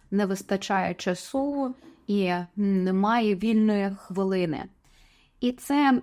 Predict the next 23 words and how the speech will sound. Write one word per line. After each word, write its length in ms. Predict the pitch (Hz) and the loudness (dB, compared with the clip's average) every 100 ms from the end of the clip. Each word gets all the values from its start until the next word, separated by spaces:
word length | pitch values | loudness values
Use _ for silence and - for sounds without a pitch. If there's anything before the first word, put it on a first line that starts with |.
| - | 0
той 260 | 262 247 - | 2 2 0
образ, 520 | - 349 302 233 - - - | -2 -2 0 0 -2 -14 -8
з 120 | 208 190 | -6 -2
яким 640 | 208 202 262 254 214 190 - 196 190 - | -2 -2 0 2 2 0 -6 -14 -12 -2
більшість 500 | 240 233 - 185 175 | 0 0 -2 -6 -2
з 40 | |
нас 460 | 208 254 320 - - _ | 0 0 -2 -6 -20 _
починає 840 | 220 220 208 190 190 214 233 233 202 | -4 -2 -2 0 0 0 0 -2 -4
свій 280 | - - 190 | -14 -4 -2
шлях 360 | 185 190 - 190 | -2 -4 -4 -4
в 80 | - | -6
підприємництво. 1000 | - 196 - 185 170 165 - - - - _ | -10 -6 -2 -2 -2 -4 -6 -12 -18 -20 _
Тобто 460 | - 196 - 190 190 - | -8 -4 0 0 0 0
ми 280 | 208 254 | 2 4
йдемо 640 | 240 175 208 226 214 170 - | 2 2 2 4 2 0 -4
починати 680 | - 202 - 220 196 180 175 | -6 -6 -4 0 0 -2 -6
свій 220 | - 175 | -8 -8
бізнес 580 | 165 208 403 349 254 - - - | -2 0 2 2 -2 -6 -20 -12
для 200 | - 196 | -2 0
того, 400 | 196 226 196 180 | 0 2 2 0
щоб 420 | 165 - 277 320 - _ _ _ | -6 0 0 0 -4 _ _ _
стати 540 | - - 220 247 226 | -4 2 4 4 0
такою, 680 | 208 196 - 214 185 - | -2 -4 0 2 2 -2